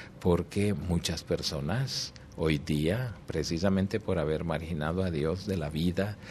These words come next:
por haberlo marginado de la cultura, por haberlo marginado de la familia,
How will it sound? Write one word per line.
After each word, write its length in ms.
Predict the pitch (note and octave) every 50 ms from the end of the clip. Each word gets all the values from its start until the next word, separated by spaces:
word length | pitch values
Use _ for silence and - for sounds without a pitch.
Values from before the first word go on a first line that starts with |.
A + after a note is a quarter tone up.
| - - - - - - - -
por 140 | - E2+ D2+
haberlo 300 | C#2 D2 D#2 E2 F2+ F#2
marginado 600 | F#2+ F2+ F#2 F2+ D#2+ F2 D#2+ D#2+ D#2+ F2+ F2+ F#2
de 120 | F#2+ F#2+
la 120 | F2+ E2+ E2+
cultura, 680 | - D#2+ D2 C#2+ - - - F2 F2+ F#2+ F#2+ F#2+ F#2+
por 200 | - - D#2+ D#2
haberlo 320 | C#2+ D2 D#2+ D2+ F2 F#2 F2+ D2 C2
marginado 680 | F#2+ G2+ F2 E2+ - - F2+ D#2+ D#2+ D#2 D#2+ F#2 G2 F2+
de 100 | F2+ E2+
la 80 | E2+
familia, 840 | E2+ - - D#2 E2 E2 F2+ G#2+ G#2+ F2+ - - D#2+ E2+ G2 A#2 -